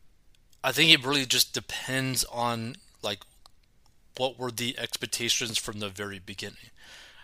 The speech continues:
Like, for example, if you were to enter a relationship with the expectation that when you guys get married, it'd be like a fifty fifty type of situation, but then it ends up turning into something like this,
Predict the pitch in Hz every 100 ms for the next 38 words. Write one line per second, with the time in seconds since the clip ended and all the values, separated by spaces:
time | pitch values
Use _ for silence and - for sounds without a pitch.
0 | - - 117 - 117 107 147 190 185 95
1 | 95 127 _ - - - - 123 160 156
2 | 151 123 139 151 147 135 117 117 143 -
3 | 127 - 104 - - - - 117 123 -
4 | 123 135 - 135 - 135 - 120 110 113
5 | 113 110 117 107 - 101 127 170 151 127
6 | 120 113 123 113 107 - 135 - 117 127
7 | - - 117 - - 113 101 95 113 -
8 | 175 185 - - - - - _ - -
9 | _ - - - 123 110 131 131 131 127
10 | 123 - 123 120 120 113 127 113 113 104
11 | 92 131 170 - - -